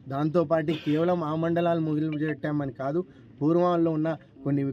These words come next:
ప్రాంతాల్లో అడిగిన లిఫ్ట్ ఇరిగేషన్తో పాటు ముఖ్యమంత్రి గారు కోటి రూపాయలు కూడా ఇయ్యని ప్రభుత్వం ఎందుకు,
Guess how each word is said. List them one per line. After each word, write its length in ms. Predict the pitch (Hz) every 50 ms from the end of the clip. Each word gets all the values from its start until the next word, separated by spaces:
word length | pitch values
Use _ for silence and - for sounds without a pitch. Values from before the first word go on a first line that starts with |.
| 131 139 127 127 127 - -
ప్రాంతాల్లో 520 | 135 143 151 165 151 185 175 175 165 165 160
అడిగిన 300 | 151 147 147 147 147 139
లిఫ్ట్ 280 | 127 120 117 - - 156
ఇరిగేషన్తో 560 | 156 147 147 151 139 - 147 135 123 131 127 117
పాటు 260 | - 131 135 139 - 196 196 - - - - - -
ముఖ్యమంత్రి 480 | 147 120 - 151 151 160 160 156 151 147
గారు 220 | 143 147 143 139 131 - -
కోటి 300 | 151 160 196 202 175 202
రూపాయలు 360 | 190 190 185 170 233 247 233 226
కూడా 180 | 220 226 202
ఇయ్యని 260 | 196 185 190 185 185
ప్రభుత్వం 460 | 170 156 151 156 170 170 156 185 165 165
ఎందుకు, 220 | 151 151 156 151